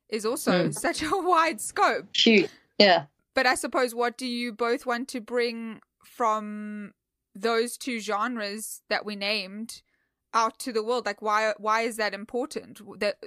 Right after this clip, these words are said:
Speaker 1: in, in terms of the way that you connect to it?
Speaker 2: The rhythm is undoubtedly, like, the driving force behind this project. Like, you know, the first demos that Ni-, pieces of music that Nigel ever played me, it was just drum, ba-, beat and bass lines, you know?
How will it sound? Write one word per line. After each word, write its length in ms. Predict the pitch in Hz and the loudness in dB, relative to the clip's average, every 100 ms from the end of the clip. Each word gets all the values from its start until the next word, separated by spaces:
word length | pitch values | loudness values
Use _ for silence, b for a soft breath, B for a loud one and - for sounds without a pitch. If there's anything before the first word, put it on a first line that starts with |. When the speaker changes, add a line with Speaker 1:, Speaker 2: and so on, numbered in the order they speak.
| _ | _
Speaker 1:
in, 200 | 143 202 | -8 -8
in 120 | 208 214 | -10 -6
terms 300 | 240 214 214 | -6 -4 -6
of 80 | |
the 100 | 202 | -4
way 160 | 208 208 | -2 -2
that 100 | 202 | -2
you 180 | 208 233 | -4 -6
connect 440 | - 214 139 - - | -6 -8 -8 -12 -8
to 120 | 170 | -8
it? 180 | - - | -8 -2
Speaker 2:
The 140 | 214 | 0
rhythm 400 | 208 285 226 208 | 4 6 6 4
is 140 | 202 | 6
undoubtedly, 760 | 208 202 208 208 202 180 185 175 | 6 8 8 8 4 2 2 4
like, 240 | 175 170 | 2 2
the 60 | 175 | -2
driving 520 | 156 175 175 175 175 | 2 4 6 4 -2
force 380 | - 185 165 160 | 0 2 2 2
behind 540 | 170 165 165 151 151 - _ _ - _ | 0 2 2 2 -4 -6 _ _ -20 _
this 420 | 170 160 - - - 240 - 214 | 4 4 -4 -6 -8 -6 -6 4
project. 540 | - 170 175 - - | 6 8 6 6 6
Like, 340 | 180 160 196 - | 6 6 4 4
you 60 | |
know, 160 | 180 165 | 6 6
the 160 | 156 165 | 4 4
first 460 | - 185 180 - | 6 6 6 6
demos 400 | 185 175 165 165 | 4 6 4 2
that 140 | 170 180 | 0 2
Ni-, 260 | 170 165 - | 2 0 -2
pieces 240 | 180 - | -2 -2
of 80 | 165 | -4
music 300 | 170 165 160 | -2 -4 -2
that 80 | 170 | 2
Nigel 320 | 170 165 165 | 4 4 6
ever 160 | 165 160 | 4 4
played 340 | - 180 170 | 4 6 4
me, 180 | 165 160 | 0 -2
it 120 | 160 | -6
was 160 | 165 - | -6 -6
just 500 | - 185 156 - - - - | 4 4 4 -2 -4 -8 2
drum, 380 | 165 151 - - 208 | 4 4 -2 -6 4
ba-, 180 | 175 170 - - | 4 4 0 2
beat 220 | 170 - | 2 2
and 200 | - - | -2 4
bass 260 | 165 165 | 6 6
lines, 320 | - - - 170 | 4 4 4 4
you 60 | |
know? 120 | 165 | 4